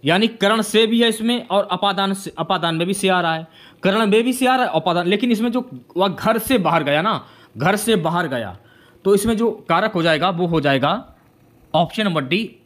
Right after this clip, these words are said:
अपादान कारक हो जाएगा। ठीक है, डी ऑप्शंस करेक्ट हो जाएगा, ऑप्शन नंबर डी।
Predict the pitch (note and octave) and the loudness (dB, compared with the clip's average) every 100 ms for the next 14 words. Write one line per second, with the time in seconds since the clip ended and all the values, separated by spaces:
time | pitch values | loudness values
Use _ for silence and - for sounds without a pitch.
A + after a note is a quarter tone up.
0 | - D#3 D#3+ C3 A#2+ A2 G#2+ G#2 G2+ F#2+ | -8 -2 -2 -2 -4 -6 -10 -10 -14 -12
1 | F2+ F2 F#2 D#3+ A3+ G#3 B2 - _ _ | -12 -14 -10 -6 -4 -4 -6 -10 _ _
2 | _ _ G#2 C3 D#3 D3 G3 A3+ - _ | _ _ -6 0 0 -2 -4 -6 -8 _
3 | _ _ _ - C3+ A2 - G2 F2 E2+ | _ _ _ -6 -6 -6 -10 -16 -14 -16
4 | E2+ F#2 - _ _ _ _ _ _ _ | -18 -18 -20 _ _ _ _ _ _ _
5 | _ _ _ G2 F#2 G2 F2 - D#2 | _ _ _ -16 -14 -12 -14 -16 -20